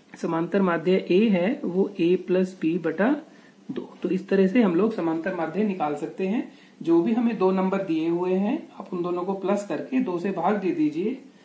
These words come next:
तो वो बन जाएगा समांतर माध्य। अब जिस topic की हम बात करेंगे वो काफी important है।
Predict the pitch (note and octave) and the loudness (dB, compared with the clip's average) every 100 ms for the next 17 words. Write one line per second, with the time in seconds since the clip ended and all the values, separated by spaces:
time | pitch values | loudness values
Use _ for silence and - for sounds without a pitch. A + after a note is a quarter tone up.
0 | - - F#3 F3+ E3+ D#3+ D#3 D3+ G3 - | -20 -4 0 2 2 2 0 -2 -2 -2
1 | E3 C#3+ C#3+ B3 B3 A#2+ - A2+ - - | -2 -2 -2 2 2 0 -6 -14 -16 -20
2 | _ _ _ - - - - - - _ | _ _ _ -20 -20 -20 -20 -20 -20 _
3 | _ _ - - _ - A#3+ G3+ G#3+ B3+ | _ _ -20 -20 _ -6 -2 0 4 4
4 | G3+ F#3+ A3+ A3+ A#3+ A3+ F3 F3+ - F3 | 2 -2 -2 0 2 4 2 0 -2 0
5 | E3+ D#3+ A3+ B3+ - F#3 F#3 A#3 G3 E3+ | 0 0 0 0 2 0 0 -4 -2 -4
6 | D#3 F#3+ A3 F3+ D#3+ - | -4 -4 -2 -2 -4 -6